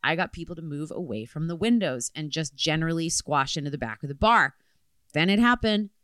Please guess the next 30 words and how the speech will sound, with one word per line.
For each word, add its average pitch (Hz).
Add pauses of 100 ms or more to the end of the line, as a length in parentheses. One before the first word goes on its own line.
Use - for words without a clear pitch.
Gunfire 165
right 143
outside 175
of 175
the 175
bar, 135
down 139
on 151
the 156
corner. 120 (340)
I 170
counted 135
eight 240
shots -
from 180
two 180
of 175
the 165
handguns, 135
and 151
then 170
that 135
party 147
was 139
over. - (420)
Cops 233
came. 190
We 143
told 185
them, 180